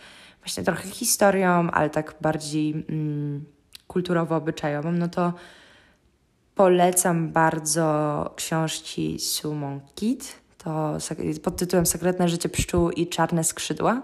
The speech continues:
To są dwie różne książki. One opowiadają o,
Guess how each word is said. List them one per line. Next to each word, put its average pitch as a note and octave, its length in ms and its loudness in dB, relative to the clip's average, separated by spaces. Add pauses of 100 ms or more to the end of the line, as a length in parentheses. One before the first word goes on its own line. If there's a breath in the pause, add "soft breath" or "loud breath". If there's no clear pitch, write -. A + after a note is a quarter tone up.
To F3 100 -8
są D#3+ 300 -4 (420)
dwie D#3 440 -2 (800)
różne E3 300 -2
książki. D#3+ 580 -4 (580 loud breath)
One G3 200 6
opowiadają F#3 680 4
o, E3 460 2